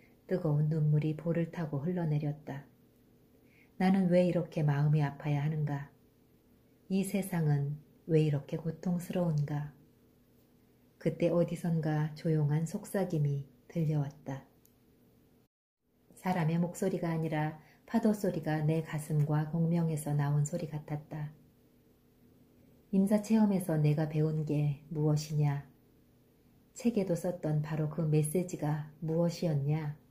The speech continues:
라고 그 소리가 속삭였다. "나 자신을 조건 없이 사랑하기, 그리고 나 자신으로 살기,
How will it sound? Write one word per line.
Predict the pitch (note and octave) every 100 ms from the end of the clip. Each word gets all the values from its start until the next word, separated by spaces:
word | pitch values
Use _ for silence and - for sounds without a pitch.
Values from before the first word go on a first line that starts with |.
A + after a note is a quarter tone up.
| _ _ _ _ _ _
라고 | D#3+ D3+ E3
그 | - F3+
소리가 | F3 G3 F#3 D#3 E3 F#3
속삭였다. | - - - - F#3 D3 - - C#3+ - _ _ _ _ _ _ _ _ _ _ _ _ _ _
"나 | F#3+ F#3+
자신을 | F#3 F3+ F#3 F3
조건 | - F3+ - F#3+
없이 | D#3+ -
사랑하기, | D3 G3 G3 F#3 E3 D3+ C#3+ D3+ D3+ - - _ _ _ _ _
그리고 | - E3 F3
나 | E3+ F3
자신으로 | E3+ E3 - E3+ D3+ D3
살기, | F3 F3 E3 D3+ C#3+ D3